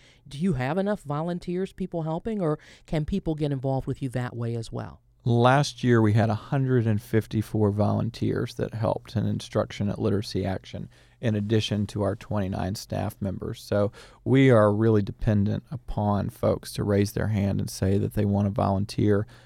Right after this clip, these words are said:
Speaker 2: Our website, literacy action dot org, has a direct link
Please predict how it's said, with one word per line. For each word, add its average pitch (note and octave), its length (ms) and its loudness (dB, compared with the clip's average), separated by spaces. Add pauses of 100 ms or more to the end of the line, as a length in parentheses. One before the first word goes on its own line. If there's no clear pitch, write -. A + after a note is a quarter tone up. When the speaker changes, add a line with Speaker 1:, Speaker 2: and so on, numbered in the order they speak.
(180)
Speaker 2:
Our A#2 160 8
website, A2+ 560 6
literacy A2 400 4
action G#2+ 340 2
dot G2+ 280 4
org, G#2 340 2
has G#2 180 -2
a G#2 60 -2
direct G#2 500 2
link G#2 440 0